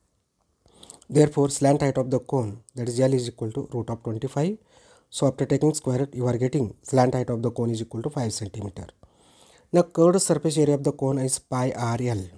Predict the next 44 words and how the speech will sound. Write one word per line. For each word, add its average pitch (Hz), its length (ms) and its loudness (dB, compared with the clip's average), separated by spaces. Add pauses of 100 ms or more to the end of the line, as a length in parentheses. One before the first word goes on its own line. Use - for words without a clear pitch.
(1400)
We 131 60 -4
have 117 80 0
to 135 60 2
calculate 123 240 2
the 151 80 2
total 131 260 2
surface 127 400 -2
area. 135 160 0
Individually, 143 600 2
we 147 120 4
have 127 200 0
to 135 80 -6
find 117 260 -4
out 117 160 -4
the 196 160 0 (500)
surface - 480 0
areas 131 280 2
of 127 120 -6
the 156 160 -2
each 127 320 -4 (340)
figure. 107 380 -6 (600)
So - 160 2
first 147 260 2
we 160 80 4
will 156 80 0
calculate 160 580 0
curved 139 240 0
surface 135 360 -2
area 127 180 2
of 117 100 -4
the 117 100 -2
cone, 127 360 -4 (460)
which 139 160 -2
will 135 80 2
be 139 100 4
pi 123 260 0
R 113 140 2
L. 165 200 -2 (100)
So - 180 -8
pi 131 220 0
into 131 240 0
three 123 180 -6
into 113 200 -4
five, 123 340 -2